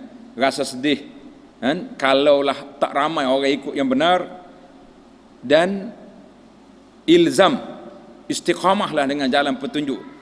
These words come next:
hidayah Nabi sallallahu alaihi wasallam, jangan ikut orang yang binasa." Ha, jadi kita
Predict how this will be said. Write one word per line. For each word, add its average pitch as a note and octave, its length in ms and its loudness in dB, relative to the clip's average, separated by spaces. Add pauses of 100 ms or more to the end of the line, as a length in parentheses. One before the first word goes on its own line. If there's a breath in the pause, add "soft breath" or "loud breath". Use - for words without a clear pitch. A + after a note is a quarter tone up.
(160)
hidayah C#3+ 400 2
Nabi C#3 320 0
sallallahu C3 400 0
alaihi B2+ 160 0
wasallam, E3 320 2 (640)
jangan C3+ 320 2
ikut C3+ 320 -4
orang B2 240 0
yang C3 240 0 (240)
binasa." G#2+ 400 -4
Ha, - 1200 -20
jadi F#2+ 80 -16
kita A#2+ 240 -4